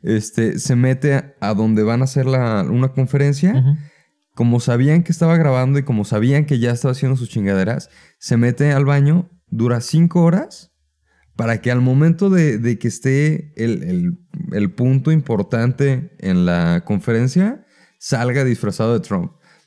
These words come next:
Speaker 1: A correr por toda la conferencia, cargando una chava y dándola en sacrificio hacia,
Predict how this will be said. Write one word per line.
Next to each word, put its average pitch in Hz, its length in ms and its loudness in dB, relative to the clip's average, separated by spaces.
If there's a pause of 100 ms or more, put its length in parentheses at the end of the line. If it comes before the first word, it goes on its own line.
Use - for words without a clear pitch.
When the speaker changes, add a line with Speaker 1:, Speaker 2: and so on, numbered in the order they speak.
Speaker 1:
A 113 160 -4
correr 120 340 -2
por 147 220 0
toda 147 280 2
la 139 120 0
conferencia, 135 720 -2 (300)
cargando 123 460 0
una 139 220 2
chava 175 500 0 (320)
y 156 420 2 (120)
dándola 120 400 0
en 131 60 0
sacrificio 131 960 -2
hacia, 170 460 -4